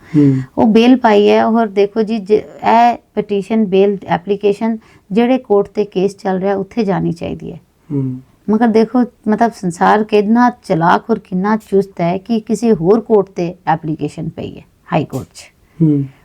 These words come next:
Speaker 2: ਉਸ ਜੱਜ ਥੱਲੇ ਨਹੀਂ ਆਈ ਹੈ ਜਿਹੜਾ ਜੱਜ ਹੈ ਕੇਸ ਨੂੰ ਲੜ ਰਿਹਾ।
Speaker 1: ਹੂੰ।
Speaker 2: ਹੋਰ ਮਤਲਬ ਇੰਨੀ, ਮਤਲਬ ਬੰਦਾ ਇੰਨਾ ਥੱਲੇ ਡਿੱਗ ਜਾਂਦਾ ਹੈ।
Speaker 1: ਹੂੰ।
Speaker 2: ਔਰ ਉਹ ਵਕੀਲਾਂ ਨੂੰ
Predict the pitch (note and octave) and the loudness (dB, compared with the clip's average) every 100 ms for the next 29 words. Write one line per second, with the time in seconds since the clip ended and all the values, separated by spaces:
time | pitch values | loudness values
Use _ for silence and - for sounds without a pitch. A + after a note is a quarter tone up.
0 | - A#3 F#3 G3 F#3 F#3+ G#3+ G3+ G3+ G#3+ | 0 2 4 2 2 0 2 2 2 0
1 | A#3+ A3 G#3+ G3+ F#3 F3+ F3+ E3+ E3 E3+ | 0 0 0 0 0 -2 -2 -4 -6 -4
2 | F3 F#3 D#3+ D#3 - F3+ E3+ C#3+ B2 - | -6 -4 -4 -4 -4 -6 -2 -4 -4 -8
3 | - _ _ _ - D3 C#3 C3+ _ _ | -16 _ _ _ -4 -2 -2 -6 _ _
4 | _ A3 A#3 A3+ _ _ _ G3+ A3 C4 | _ 2 2 0 _ _ _ -4 0 2
5 | - G#3 G3+ G#3+ C4 C#4+ C#4+ C#4 C#4 C4+ | 2 2 4 6 6 6 6 6 6 4
6 | C4 C4 - - - B3 - _ - F#3+ | 2 -6 -12 -12 -6 -6 -6 _ -6 0
7 | G#3+ B3+ C4 G3 F#3+ A#3 C4+ D4+ D4 C#4+ | 2 2 2 0 2 2 2 4 4 4
8 | C#4 B3+ C4+ C4 B3+ B3 _ _ _ D#3+ | 2 2 2 2 0 -4 _ _ _ -8
9 | D3+ C#3+ B3+ C#4+ G3+ F#3 G#3+ G#3+ B3 C4+ | -4 2 4 4 2 0 0 2 4 4
10 | C#4+ | 2